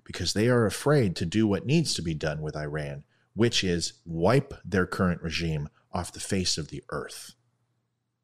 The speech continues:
Donald Trump was doing just that and creating a Middle East that would do it for us.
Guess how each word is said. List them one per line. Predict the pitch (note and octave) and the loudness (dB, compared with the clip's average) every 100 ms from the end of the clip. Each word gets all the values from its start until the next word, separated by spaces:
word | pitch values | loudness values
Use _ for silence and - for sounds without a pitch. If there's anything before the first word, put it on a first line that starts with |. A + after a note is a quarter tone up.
| _ _ _ _ _ _ - - - - | _ _ _ _ _ _ -20 -20 -18 -8
Donald | - C3 D3+ C3 | 2 6 6 4
Trump | - C#3 B2+ | 4 4 4
was | G#2+ | 2
doing | - A2+ A2 | 4 4 6
just | G#2 F#2+ - | 4 2 4
that | A#2+ B2+ | 4 6
and | G2+ F#2 | 4 2
creating | A#2 A2+ G2+ | 4 6 6
a | |
Middle | F2+ G#2 G2+ | 4 4 2
East | A2 D3 - | 2 0 2
that | G#2 | 2
would | G2 F2+ | 0 0
do | A2 | 4
it | A2+ - | 4 2
for | - A#2+ - | 0 2 2
us. | - - - - | -2 -2 -2 -2